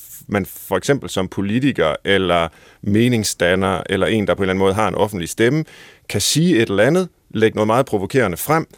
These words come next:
Hvis folk så griner af det, jamen så er alt jo godt, fordi det var, øh, sjovt.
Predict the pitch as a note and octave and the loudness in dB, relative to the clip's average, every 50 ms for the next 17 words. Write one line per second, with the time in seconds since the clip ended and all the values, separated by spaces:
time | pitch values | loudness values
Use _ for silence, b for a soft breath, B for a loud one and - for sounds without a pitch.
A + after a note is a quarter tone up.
0 | b b b b b - A#2 A2 - - C#3 C3+ - - B2 G2 - F#3 G3+ E3+ | b b b b b -4 -4 -4 2 2 2 2 2 0 -2 0 2 0 2 2
1 | C3 G2+ A2 B2 B2+ B2 A2+ - - - G#2+ G#2+ - - C3+ B2 E2 B2 A#2+ F#2 | 2 2 2 2 2 0 -2 -4 -4 -4 -4 -2 2 2 2 4 4 2 0 -2
2 | F2 E2 G2+ A2 B2 - - G#2+ G#2+ G#2 E2+ F#2+ G2 F2+ F2+ E2 E2 E2+ - _ | -4 0 2 0 0 0 -4 -6 -6 -4 -2 0 0 2 2 0 -2 -4 -8 _
3 | _ - - G#2 F#2 E2 E2+ - D3+ D#3+ C#3 - | _ -4 -2 0 0 0 0 2 2 2 2 0